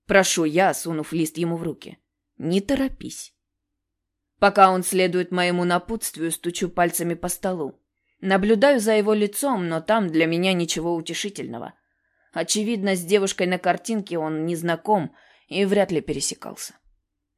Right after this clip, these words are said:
Хм, нет. Он возвращает мне лист.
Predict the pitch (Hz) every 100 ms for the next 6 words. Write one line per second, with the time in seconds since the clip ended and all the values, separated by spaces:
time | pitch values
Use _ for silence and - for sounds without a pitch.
0 | - - 170 123 _ _ _ _ _ -
1 | 185 196 180 - - _ _ _ _ _
2 | 220 233 185 160 160 151 151 131 - 143
3 | 143 135 - -